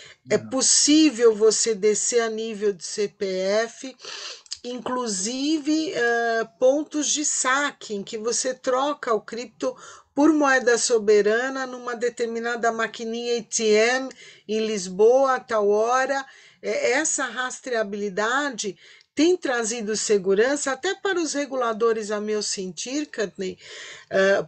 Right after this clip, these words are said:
Speaker 1: pra encarar isso melhor diante dos mecanismos de lavagem de dinheiro, ou não? Ou estou muito
Speaker 2: Não,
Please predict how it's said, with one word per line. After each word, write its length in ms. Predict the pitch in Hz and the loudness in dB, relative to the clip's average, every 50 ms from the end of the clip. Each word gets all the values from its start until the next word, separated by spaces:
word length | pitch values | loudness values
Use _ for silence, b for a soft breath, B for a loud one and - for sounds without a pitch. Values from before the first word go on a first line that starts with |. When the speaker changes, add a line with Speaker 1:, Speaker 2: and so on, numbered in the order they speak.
| - - | -2 0
Speaker 1:
pra 580 | 226 220 220 226 233 233 233 240 240 - - | 2 4 4 4 4 4 2 2 0 0 -2
encarar 720 | 240 240 240 247 - - 247 247 240 240 254 262 277 269 254 | -4 -6 -6 -8 -6 -4 0 0 0 2 2 2 2 0 0
isso 380 | 240 240 240 - - - 247 233 | -2 -4 -4 -4 -4 -4 -4 -2
melhor 680 | 220 214 208 208 208 208 214 220 240 247 269 294 294 b b b b b b b _ - | 0 0 0 2 2 0 0 0 0 -2 -4 -4 -6 b b b b b b b _ -18
diante 600 | 185 180 - 208 226 226 240 254 262 - - 262 | -12 -10 -6 -2 0 2 2 0 0 -2 -4 -6
dos 240 | 208 220 254 220 226 | -6 -8 -10 -10 -6
mecanismos 680 | 247 247 240 - 247 233 240 247 233 254 262 262 233 | -6 -6 -4 -4 -4 -4 -4 -6 -8 -10 -8 -8 -8
de 100 | 240 269 | -4 0
lavagem 460 | 262 262 254 254 262 214 262 277 262 | 0 0 0 0 -2 -2 -2 -6 -8
de 120 | 240 262 247 | -10 -12 -8
dinheiro, 480 | - 294 311 302 277 240 220 208 208 | -4 -2 -2 2 4 4 4 6 6
ou 140 | 233 226 226 | 6 6 6
não? 300 | 214 208 202 190 170 165 | 6 4 2 2 2 0
Ou 240 | 165 170 180 185 185 | -2 0 0 0 0
estou 320 | 190 - - - 208 196 | 0 -2 -2 -2 -2 -2
muito 300 | 202 202 208 196 - 208 | -2 -2 -4 -4 -2 -2
Speaker 2:
Não, 60 | 196 | -2